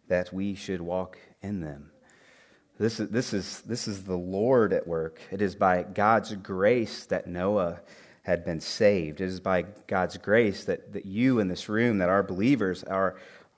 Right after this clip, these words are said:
or have been saved. And it's not by anything that you do. You bring absolutely nothing to the table.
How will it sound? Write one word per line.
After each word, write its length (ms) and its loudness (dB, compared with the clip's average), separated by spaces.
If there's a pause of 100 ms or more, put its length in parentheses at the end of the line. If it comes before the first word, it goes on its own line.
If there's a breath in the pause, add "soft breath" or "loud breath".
(140)
or 160 -2
have 240 4
been 140 -2
saved. 420 4
And 100 0
it's 160 -4
not 200 4
by 100 4
anything 340 2
that 120 0
you 180 0
do. 100 0
You 200 2
bring 340 2
absolutely 380 0
nothing 500 -2 (520 loud breath)
to 320 0
the 160 -8
table. 460 -4